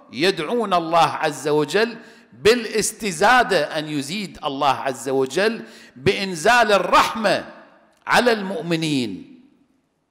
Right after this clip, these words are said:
هاي مولانا الله عز وجل. ليش؟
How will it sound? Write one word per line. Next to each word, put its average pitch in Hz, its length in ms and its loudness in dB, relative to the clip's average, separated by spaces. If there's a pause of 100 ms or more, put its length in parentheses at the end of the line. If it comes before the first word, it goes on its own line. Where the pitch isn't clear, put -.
(600)
هاي 147 340 -10
مولانا 160 420 -10
الله 143 340 -12
عز 123 200 -18
وجل. 123 380 -10 (200)
ليش؟ 147 520 -6